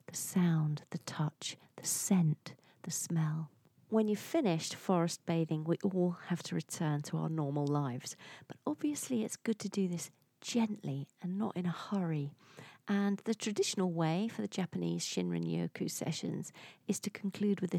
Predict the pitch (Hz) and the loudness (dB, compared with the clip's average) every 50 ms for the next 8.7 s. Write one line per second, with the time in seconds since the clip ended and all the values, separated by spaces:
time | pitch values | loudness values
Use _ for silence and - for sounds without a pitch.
0 | 156 - - - 226 220 208 196 - - - 180 175 165 160 156 156 151 135 139 | -2 -2 -2 0 0 2 2 0 0 0 0 0 2 2 0 0 0 -2 -2 -4
1 | 156 - - - - - - - _ - 202 208 - - _ _ _ _ - 247 | -6 -8 -12 -18 -20 -20 -20 -4 _ 2 2 2 0 -2 _ _ _ _ 2 2
2 | 269 285 - - 214 208 220 233 - 226 - - - 190 185 175 175 170 - - | 2 2 2 2 0 0 0 0 -2 -6 -6 -2 0 0 2 2 0 0 -2 0
3 | 175 170 165 165 165 160 156 160 - - - 175 185 220 220 - - - 190 180 | 0 0 0 0 0 -2 -2 -4 0 2 4 4 6 4 4 2 0 0 2 2
4 | 175 170 170 170 165 165 - - - - - - 247 240 254 247 240 226 - - | 4 4 4 4 2 0 -4 -10 -20 -18 -6 0 2 2 4 4 4 4 4 4
5 | 190 185 202 185 180 - _ - - - 214 208 202 202 190 190 - 214 208 208 | 4 4 4 2 0 -2 _ -4 2 6 8 8 8 8 8 6 6 6 6 8
6 | 208 202 - - - - - - 202 - - 208 - - - 233 - - - - | 6 4 2 -2 -8 -4 -2 -2 -2 0 -2 -2 0 2 2 2 0 -4 -4 -2
7 | 180 165 160 156 - - - - 196 185 175 170 170 175 - - 170 170 165 170 | 0 0 0 -2 -6 -8 -6 -2 0 2 2 2 2 0 0 2 2 4 4 6
8 | 185 226 233 - - - - - 180 170 - - - | 6 6 4 4 2 -2 0 2 2 2 2 -2 -10